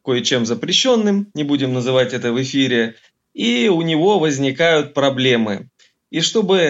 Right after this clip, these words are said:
решить эти проблемы, ему предлагается очень-очень много кое-чего запрещенного перевезти через государственную границу между Соединенными Штатами и Мексикой. И дабы не быть схваченным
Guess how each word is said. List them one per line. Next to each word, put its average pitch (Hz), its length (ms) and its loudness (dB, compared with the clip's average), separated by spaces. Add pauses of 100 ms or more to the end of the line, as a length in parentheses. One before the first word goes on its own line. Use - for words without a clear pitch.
(100)
решить 175 380 0
эти 135 220 -2
проблемы, 185 580 0
ему 160 340 0
предлагается 135 920 0
очень-очень 135 840 0
много 185 580 0 (220)
кое-чего 131 500 0
запрещенного 185 1000 0 (220)
перевезти 143 560 0
через 160 320 -2
государственную 131 840 -2
границу 117 520 -2
между 117 300 -2
Соединенными 117 680 -2
Штатами 180 580 -2
и 208 260 -6
Мексикой. 117 840 -4 (580)
И 196 480 0
дабы 139 640 0
не 147 220 -2
быть 143 240 0
схваченным 117 920 -2